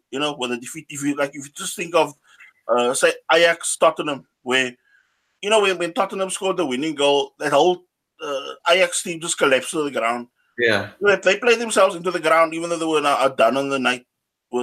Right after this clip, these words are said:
Speaker 1: late, like, late on. But with us, it was,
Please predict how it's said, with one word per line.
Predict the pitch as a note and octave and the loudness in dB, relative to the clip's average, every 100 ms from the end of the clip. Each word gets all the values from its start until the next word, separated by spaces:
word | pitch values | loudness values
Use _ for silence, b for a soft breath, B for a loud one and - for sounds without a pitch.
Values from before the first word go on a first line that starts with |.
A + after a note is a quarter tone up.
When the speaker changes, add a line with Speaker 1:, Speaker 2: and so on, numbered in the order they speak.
| B2 | 0
Speaker 1:
late, | A2+ B2+ - | 2 0 -2
like, | B2 A#2 | -8 -6
late | A2+ G#2+ | -6 -4
on. | B2 - _ _ _ - | -4 -6 _ _ _ 0
But | A#3 | 0
with | B3 - | 0 0
us, | C4 B3 | 0 0
it | A#3 | -2
was, | A3+ A3+ G#3 - | 0 0 -2 -14